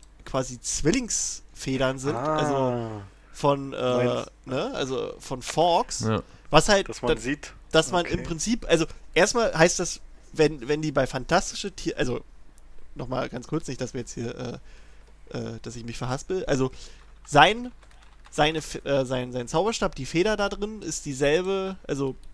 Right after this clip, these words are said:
Speaker 1: der Phönix hat zwei Federn gegeben und, äh, eine Feder,
Speaker 3: Ja.
Speaker 1: Feder davon ist halt in Harrys Zauberstab, der kriegt seinen ja erst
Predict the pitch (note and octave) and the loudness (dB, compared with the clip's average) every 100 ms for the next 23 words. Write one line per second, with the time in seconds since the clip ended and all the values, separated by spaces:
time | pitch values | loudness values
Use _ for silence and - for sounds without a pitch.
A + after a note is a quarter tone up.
0 | - - - C3+ B2 - - E3 A3+ A#3 | -14 -12 -2 0 0 -6 2 4 4 2
1 | - D3 - D3 D#3 E3+ E3+ G3+ A#3 A#3 | 0 0 -2 2 4 4 4 2 2 -4
2 | A3+ A#3+ D#4 D#4 F3 F3 F3 - - B2 | -4 -4 -6 -8 -8 -8 -8 -2 0 2
3 | B2 D#3 F3+ F3 E3+ E3 E3 D#3+ D3+ D3+ | 2 2 -2 0 2 2 0 -2 -2 -2
4 | D3 C3 - B2+ B2+ B2+ E3 G#3+ - G#3+ | -4 -6 -6 -6 -4 -2 0 0 -2 -2
5 | A3+ - G#3+ - C#3+ D3+ C#3+ C#3 C3 B2+ | -2 -2 -4 -2 -2 -2 -2 -2 0 -2
6 | A#2 B2 - | -2 -2 -6